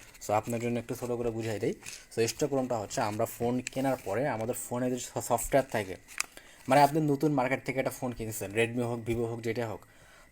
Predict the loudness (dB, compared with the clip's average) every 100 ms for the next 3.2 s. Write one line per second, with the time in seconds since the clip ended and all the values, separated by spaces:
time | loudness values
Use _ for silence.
0 | -2 0 2 2 4 4 6 6 4 0
1 | -4 -2 0 0 2 -2 2 0 2 -2
2 | -4 -4 -4 -6 -4 -4 0 0 0 -2
3 | -4